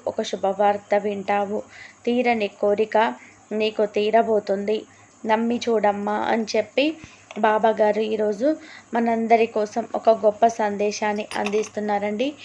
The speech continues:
మనసు నిండా కూడా తీరనంత బాధ ఉన్నా బాబాను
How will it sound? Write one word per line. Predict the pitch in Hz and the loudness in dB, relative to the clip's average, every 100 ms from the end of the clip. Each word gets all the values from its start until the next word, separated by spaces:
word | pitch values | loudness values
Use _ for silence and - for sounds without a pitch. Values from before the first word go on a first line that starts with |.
| - - - | -18 -20 -6
మనసు | 214 226 240 233 | 0 2 2 0
నిండా | 220 214 208 214 208 | -2 -2 0 2 2
కూడా | - 202 196 226 277 - - - - - - - - - - | -2 -6 -2 -2 -4 -10 -20 -20 -20 -20 -20 -20 -20 -20 -6
తీరనంత | 254 254 254 226 208 | 0 2 2 2 0
బాధ | 208 208 202 | 2 4 2
ఉన్నా | 208 208 214 | 2 0 -2
బాబాను | 202 202 202 196 220 | -2 -2 -2 -2 -2